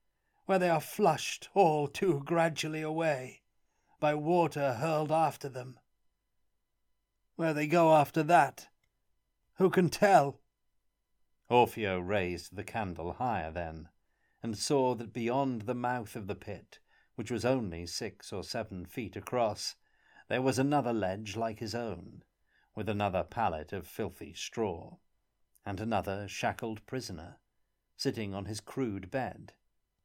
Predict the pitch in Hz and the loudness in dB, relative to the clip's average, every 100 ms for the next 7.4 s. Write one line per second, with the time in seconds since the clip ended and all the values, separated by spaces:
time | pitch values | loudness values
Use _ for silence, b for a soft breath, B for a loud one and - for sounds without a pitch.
0 | _ _ _ _ _ _ - 131 165 147 | _ _ _ _ _ _ -4 2 4 2
1 | 123 123 113 117 - - 113 107 107 117 | 0 -4 -2 -2 -4 -6 -4 -4 -6 -4
2 | 113 110 113 107 120 135 131 117 113 107 | -6 -6 -8 -4 0 2 0 -4 -8 -8
3 | 117 123 95 110 117 113 110 - 127 123 | -4 -4 -4 -8 -8 -6 -6 -4 -4 -6
4 | - 95 95 _ _ _ _ _ _ _ | -12 -16 -18 _ _ _ _ _ _ _
5 | - 139 139 123 120 120 113 - 113 110 | -2 2 4 2 -2 -2 -4 -4 -8 -6
6 | 117 92 151 131 - 107 85 87 90 101 | -6 -4 -4 -4 -6 -8 -8 -6 -8 -8
7 | _ - 104 98 | _ -16 -14 -14